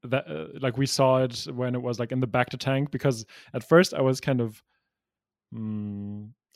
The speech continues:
bummed that, uh, the,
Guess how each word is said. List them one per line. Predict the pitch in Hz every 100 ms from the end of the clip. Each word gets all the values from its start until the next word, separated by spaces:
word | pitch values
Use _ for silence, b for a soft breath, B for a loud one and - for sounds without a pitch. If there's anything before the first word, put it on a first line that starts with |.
| 113
bummed | 123 127 175 196 185
that, | 147 127 117 110 _ _ _ _ _ _ -
uh, | 117 107 123 117
the, | 113 110 107 104 101 95